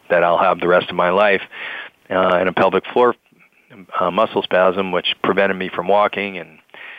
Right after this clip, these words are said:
and, uh, had a no-, number of other consequences. I thought I was probably one of the most empathetic people for, for, um, for people who had those kinds of challenges. And, um, and as you know, our mutual friend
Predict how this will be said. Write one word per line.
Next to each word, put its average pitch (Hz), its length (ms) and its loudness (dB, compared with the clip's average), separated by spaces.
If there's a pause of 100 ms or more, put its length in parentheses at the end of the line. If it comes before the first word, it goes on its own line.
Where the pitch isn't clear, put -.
(200)
and, 85 320 -12
uh, 87 140 2
had 92 180 2
a 92 60 -2
no-, 95 360 0
number 104 180 0
of 92 80 2
other 98 200 2
consequences. 98 840 -2 (520)
I 139 140 2
thought 127 200 4
I 113 120 6
was 107 160 4
probably 104 460 2
one 98 160 2
of 98 40 2
the 95 40 0
most 92 280 0
empathetic 95 640 0
people 90 500 0
for, 82 180 -2 (720)
for, 87 200 -4 (380)
um, 78 380 -2 (240)
for 87 120 0
people 92 360 2
who 87 300 -2 (300)
had 95 200 0
those 90 200 4
kinds 90 280 0
of 80 140 -2
challenges. 82 540 0 (120)
And, 87 320 0
um, 82 300 2
and 95 160 0
as 101 220 2
you 110 100 2
know, 92 380 2
our 92 260 2
mutual 95 380 -2
friend 87 520 -2